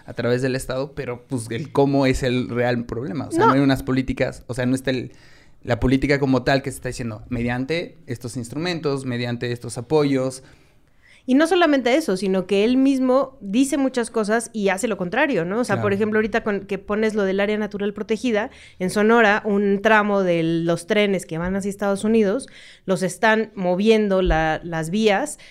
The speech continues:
Speaker 2: de que dejen de pasar por las ciudades para mandarlos por un área nat-, natural protegida en su gobierno y en el gobierno del estado de Sonora, que es morenista. Entonces es como, a ver, o sea, me dice, "Sí, sí, sí, estoy, este", porque también hay otra que va por lo del agua, ¿no? O sea, que, que las empresas,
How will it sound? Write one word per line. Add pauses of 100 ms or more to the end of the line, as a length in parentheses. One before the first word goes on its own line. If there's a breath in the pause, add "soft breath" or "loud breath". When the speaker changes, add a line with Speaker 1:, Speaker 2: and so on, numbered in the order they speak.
(160 loud breath)
Speaker 2:
de
que
dejen
de
pasar
por
las
ciudades
para
mandarlos
por
un
área
nat-,
natural
protegida
en
su
gobierno
y
en
el
gobierno
del
estado
de
Sonora,
que
es
morenista. (260 loud breath)
Entonces
es
como, (180 loud breath)
a
ver,
o
sea,
me
dice,
"Sí,
sí,
sí,
estoy,
este",
porque
también
hay
otra
que
va
por
lo
del
agua,
¿no?
O
sea,
que,
que
las
empresas,